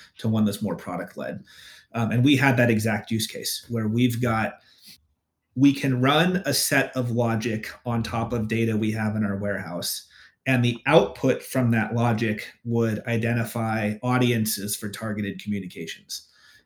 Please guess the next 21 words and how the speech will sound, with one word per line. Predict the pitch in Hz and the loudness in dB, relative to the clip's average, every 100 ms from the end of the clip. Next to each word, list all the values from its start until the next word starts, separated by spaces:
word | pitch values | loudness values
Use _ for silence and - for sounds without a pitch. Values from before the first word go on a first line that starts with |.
| _ | _
And | 120 120 110 107 107 - | 0 0 2 0 -2 0
without | 127 123 127 139 170 - | 0 0 0 0 0 -2
a | 127 | -6
tool | - - 123 120 117 104 - | -4 -2 0 2 0 -2 -4
like | 110 107 | -4 -4
High | - 110 110 | -2 -2 0
Touch | - 107 - | -2 -2 -2
or | 107 110 | -4 -4
a | |
Census | 104 - 107 107 110 107 - | -2 0 0 -2 -2 -2 -2
or | - 113 | -2 -4
a | 110 | -2
reverse | 107 110 107 104 - | -2 -2 -4 -4 -4
E | 110 | -6
T | 107 107 | -6 -4
L | 104 95 | -4 -6
tool, | - 98 95 95 - - - - _ - | -6 -6 -6 -8 -14 -20 -20 -20 _ 2
we | 127 147 | 4 6
had | 135 131 123 | 4 4 4
to | 127 | 0
p-, | 120 | -6